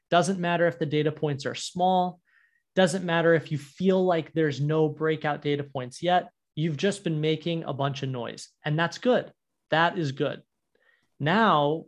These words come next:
we're gonna talk about how to listen to the signals that you're, that you're gathering and how to understand what the signals are trying to tell you.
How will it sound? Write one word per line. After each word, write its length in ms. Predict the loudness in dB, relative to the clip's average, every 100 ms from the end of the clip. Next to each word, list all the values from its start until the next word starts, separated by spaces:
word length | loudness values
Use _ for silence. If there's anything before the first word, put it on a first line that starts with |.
| _
we're 140 | -2 0
gonna 120 | 0
talk 200 | 0 0
about 240 | 2 0
how 380 | -2 0 2 2
to 260 | -2 -4 -4
listen 540 | -2 -4 -4 -4 -4
to 240 | -2 -2 -2
the 100 | -4
signals 560 | -6 -6 -4 -4 -6
that 100 | -6
you're, 180 | -8 -10 _ _ -8
that 220 | -6 -4
you're 120 | -6
gathering 680 | -2 0 0 -2 -6 -10 -14 _ _ _ _ -4
and 140 | -2
how 220 | 2 2
to 180 | 2 2
understand 680 | 2 2 0 -4 -4 -2 0
what 220 | 0 0
the 80 | -2
signals 380 | -4 -6 -4 -4
are 100 | -6
trying 500 | -6 -4 -2 -2 -4
to 100 | -8
tell 380 | -14 -8 -6 -4
you. 280 | -6 -10